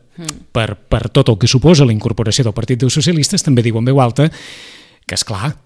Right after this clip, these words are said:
Speaker 2: que, que es malfia del P S C. Aleshores, gairebé plantejant-nos allò en la vida real, en un equip de treball,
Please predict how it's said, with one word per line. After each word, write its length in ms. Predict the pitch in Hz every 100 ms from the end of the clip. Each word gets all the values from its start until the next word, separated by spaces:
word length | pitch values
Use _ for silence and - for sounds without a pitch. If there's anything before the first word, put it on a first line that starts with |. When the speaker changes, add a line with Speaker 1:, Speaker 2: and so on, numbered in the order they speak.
| _
Speaker 2:
que, 140 | - 101
que 140 | - 117
es 60 |
malfia 400 | 131 127 - 175 117
del 140 | 101
P 140 | - -
S 100 | 156
C. 80 | 247 - _ - - _ -
Aleshores, 340 | 127 185 196 147
gairebé 300 | 165 139 147 143 _ - - -
plantejant-nos 640 | 117 127 139 127 123 123
allò 160 | 113 113
en 80 |
la 80 | 117
vida 160 | 127 117
real, 400 | 113 113 127 143 - _ _ -
en 180 | 123 120
un 140 | 120
equip 240 | 120 127
de 100 | 123
treball, 440 | 117 123 113 135